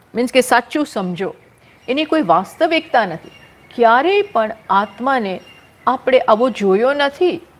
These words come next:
we have concluded. આપણે માત્ર આવું કન્ક્લુઝન કરી બેઠા છીએ. બીજા કરે છે એટલે હુંય કરું અને આ સંસ્કાર પડી ગયા છે. શેના સંસ્કાર?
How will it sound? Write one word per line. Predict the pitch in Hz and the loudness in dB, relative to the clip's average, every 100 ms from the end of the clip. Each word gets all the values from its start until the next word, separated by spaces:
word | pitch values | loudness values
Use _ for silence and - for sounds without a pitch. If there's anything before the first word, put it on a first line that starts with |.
| _ _ 214 | _ _ -4
we | 277 | -2
have | 277 254 - | 0 -2 0
concluded. | 202 190 233 196 143 - - - _ - - - - - | -2 0 0 0 -2 -8 -20 -20 _ -20 -20 -20 -14 -8
આપણે | 196 240 | -4 0
માત્ર | 233 240 254 | 0 2 4
આવું | 262 262 | 2 2
કન્ક્લુઝન | 208 202 254 240 254 240 | -6 -4 -4 -2 -4 -4
કરી | 196 185 | -6 -6
બેઠા | 170 156 156 135 | -6 -8 -8 -10
છીએ. | - - - - - - - - - | -12 -20 -20 -20 -20 -20 -20 -18 -4
બીજા | 220 226 320 | 0 4 4
કરે | 339 320 349 | 4 4 2
છે | - 370 - _ - | -2 -8 -10 _ -10
એટલે | 214 220 | -6 -2
હુંય | 208 208 302 | 0 0 -2
કરું | 349 302 349 494 - _ _ _ _ _ _ - _ - | 4 4 4 -2 -8 _ _ _ _ _ _ -20 _ -4
અને | 269 | 0
આ | 302 285 | 2 0
સંસ્કાર | 269 254 - 202 185 | 0 -2 2 2 2
પડી | 160 139 | -4 -8
ગયા | - - - | -12 -16 -16
છે. | - - | -20 -6
શેના | 269 302 320 | -4 -2 -2
સંસ્કાર? | 277 240 - 214 | -2 -4 -2 -2